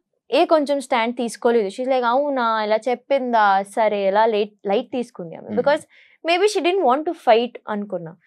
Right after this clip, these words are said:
Speaker 1: వీకెండ్‌లో అలా వచ్చేసరికి కూడా నాకు సరే అది రిజాల్వ్ చేసేసి,
Speaker 2: అవును.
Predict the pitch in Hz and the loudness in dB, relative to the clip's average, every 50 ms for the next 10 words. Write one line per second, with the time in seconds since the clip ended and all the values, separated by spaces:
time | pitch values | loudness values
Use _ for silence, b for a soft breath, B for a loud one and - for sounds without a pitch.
0 | b b b b 208 269 302 294 294 381 415 427 427 440 381 349 339 320 302 269 | b b b b -2 -2 -2 0 -2 -2 -2 2 4 4 4 4 4 4 4 2
1 | 262 262 311 302 - 320 285 285 277 294 277 277 277 254 254 285 320 302 247 208 | 2 0 -6 -2 0 0 0 2 0 -4 -4 0 0 2 2 2 0 -2 -2 -4
2 | 214 208 - - 262 254 285 277 262 214 240 233 214 196 190 196 196 196 196 - | -4 -6 -2 0 2 2 4 2 2 0 0 0 0 -2 -2 -4 -4 -4 -4 -6
3 | 202 190 196 190 180 180 180 - 190 196 190 135 110 92 85 | -6 -6 -6 -8 -10 -10 -10 -10 -6 -4 -2 -2 -2 -2 -6